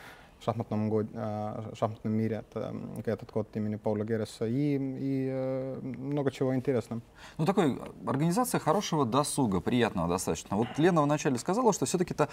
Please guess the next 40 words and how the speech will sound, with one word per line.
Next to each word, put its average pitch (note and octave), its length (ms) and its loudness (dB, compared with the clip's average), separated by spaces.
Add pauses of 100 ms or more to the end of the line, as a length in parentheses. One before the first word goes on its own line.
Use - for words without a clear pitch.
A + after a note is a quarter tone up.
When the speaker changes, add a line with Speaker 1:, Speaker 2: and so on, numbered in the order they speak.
(200)
Speaker 2:
акция, D3+ 340 4
в - 60 -6
том E3+ 160 0
числе, - 220 0
гражданской C3 720 2
дипломатии. B2+ 1000 2
Ну C3 180 2
и, A#2+ 220 4 (260)
собственно, A#2 260 -2
организация, A#2+ 560 2
да, A#2+ 120 4
Corpora G#2+ 420 0 (220)
Diplomacy A2+ 600 0
это - 120 -8
называется. F#2 340 -2
Где, C#3+ 380 4 (100)
э, A#2 500 2
место-то C3 540 0
этой F2 160 -2
самой F#2+ 260 2
дипломатии? B2+ 540 2
Хотя G#2 220 -2
мы A2 120 2
говорим A2 260 2
всё G2 140 -2
о - 20 2
культуре, D#3 460 4
культуре, G#2+ 380 0
культуре. A2+ 320 2
Может C3+ 180 4
быть, D#3 100 0
тысяча E3+ 260 2
россиян G3+ 320 4
потом G#3 220 4
приедет G2+ 280 4
к - 40 -4
нам F#2+ 100 4
в F2+ 40 0
Эстонию? - 280 -6 (300)
Speaker 1:
Ну, D#3+ 220 2